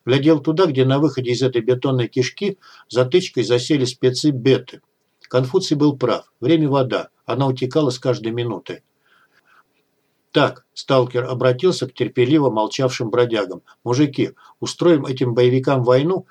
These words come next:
которой они от нас не ожидают. Не знаю, чем уж вы провинились перед ними, но я с вами, и отпор мы им дадим решительный.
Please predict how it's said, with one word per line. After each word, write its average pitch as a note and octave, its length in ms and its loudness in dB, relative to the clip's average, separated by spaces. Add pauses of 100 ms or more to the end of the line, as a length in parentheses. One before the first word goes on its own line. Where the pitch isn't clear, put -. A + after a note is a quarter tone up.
(160)
которой C3+ 360 0
они B2+ 100 2
от B2 140 0
нас C#3+ 200 -2
не C3 100 -2
ожидают. A#2 520 -2 (380)
Не B2+ 100 0
знаю, C3+ 260 2
чем C#3+ 220 0
уж - 140 -6
вы B2+ 100 2
провинились C#3+ 580 2
перед A#2 280 0
ними, G2 320 -8 (320)
но D3+ 180 0
я D#3+ 180 4
с - 120 -4
вами, A#2 320 0
и A2+ 80 0
отпор C#3+ 340 2
мы B2 140 0
им B2 240 -6
дадим A2+ 340 0
решительный. G#2 720 -4